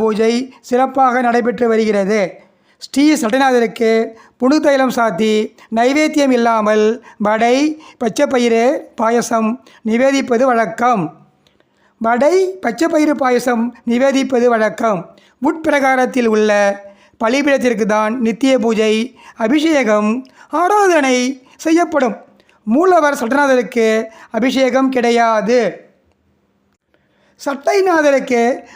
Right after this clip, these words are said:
புனுகு தைலம் சாத்தி நைவேத்தியம் இல்லாமல் வடை, பச்சை பயிறு பாயசம் நிவேதிப்பதுதான் வழக்கம். உட்பிரகாரத்தில் உள்ள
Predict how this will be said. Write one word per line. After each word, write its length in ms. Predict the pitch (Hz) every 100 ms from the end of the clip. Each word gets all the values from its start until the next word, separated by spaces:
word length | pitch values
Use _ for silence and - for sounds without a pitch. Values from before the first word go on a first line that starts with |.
| - 277
புனுகு 260 | 320 359 339
தைலம் 280 | 311 285 262
சாத்தி 360 | 247 196 247 240 247 - _ _ _
நைவேத்தியம் 640 | 220 262 311 320 320 302 277
இல்லாமல் 520 | 254 240 226 226 226 226 - _ _ _ -
வடை, 220 | 220 269 302
பச்சை 280 | 269 269 277 233
பயிறு 240 | 254 254 240
பாயசம் 500 | 240 233 - 233 233 254 -
நிவேதிப்பதுதான் 800 | 233 247 269 262 262 233 226 254 240
வழக்கம். 500 | 226 220 233 233 190 - - _ _ _ _ _ _ -
உட்பிரகாரத்தில் 920 | 233 254 285 277 269 262 247 202 240 233
உள்ள 140 | 233